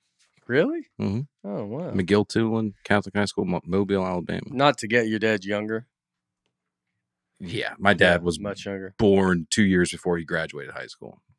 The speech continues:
Speaker 2: So,
Speaker 1: So,
Speaker 2: <laughs>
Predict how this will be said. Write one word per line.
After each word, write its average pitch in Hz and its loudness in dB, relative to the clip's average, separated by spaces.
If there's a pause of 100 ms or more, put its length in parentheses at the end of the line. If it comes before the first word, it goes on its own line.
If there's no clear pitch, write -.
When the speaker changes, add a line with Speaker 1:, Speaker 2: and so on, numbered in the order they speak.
Speaker 2:
So, - -20 (600)
Speaker 1:
So, 90 -12 (340)
Speaker 2:
<laughs> - -10